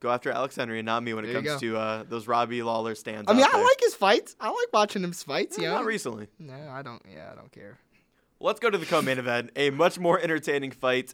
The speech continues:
Speaker 1: and a co-main event that's, you know, doesn't really serve as a co-main event on other pay-per-views, but it is a co-main event here. It is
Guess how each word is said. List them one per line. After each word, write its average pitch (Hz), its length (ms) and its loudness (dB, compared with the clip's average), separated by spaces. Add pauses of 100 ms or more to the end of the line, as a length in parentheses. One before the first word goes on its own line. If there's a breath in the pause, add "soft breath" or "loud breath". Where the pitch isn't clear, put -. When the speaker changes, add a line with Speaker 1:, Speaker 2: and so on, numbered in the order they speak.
Speaker 1:
and 135 360 0
a 135 40 0
co-main 220 360 0
event 254 320 -2
that's, 240 500 -4 (460 soft breath)
you 202 100 -8
know, 240 160 0
doesn't 226 240 -2
really 233 180 -4
serve 202 400 0
as 226 140 2
a 214 60 -4
co-main 214 280 -2
event 214 200 0
on 214 240 0
other 175 240 4
pay-per-views, 160 500 -4
but 151 160 0
it - 80 -6
is 147 160 -4
a 170 60 -4
co-main 165 320 -2
event 175 220 -2
here. 131 320 -4 (260 soft breath)
It 147 120 0
is 151 280 0